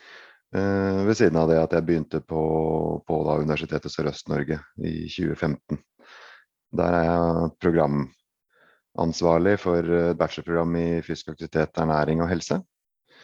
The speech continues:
Eh, og underviser, eh, underviser da mye innenfor anatomi, fysiologi, treningslære,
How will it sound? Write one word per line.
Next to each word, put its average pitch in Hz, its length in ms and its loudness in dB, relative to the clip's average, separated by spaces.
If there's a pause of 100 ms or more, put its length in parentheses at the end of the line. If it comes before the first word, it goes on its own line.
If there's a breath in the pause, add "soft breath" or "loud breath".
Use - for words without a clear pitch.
(580 soft breath)
Eh, 95 560 -2
og 113 180 2
underviser, 80 560 2
eh, 80 720 0 (840)
underviser 80 400 -2
da 80 120 2 (320)
mye 78 400 0
innenfor 76 420 -2 (600 loud breath)
anatomi, 78 420 -2
fysiologi, 76 480 -6
treningslære, 76 680 0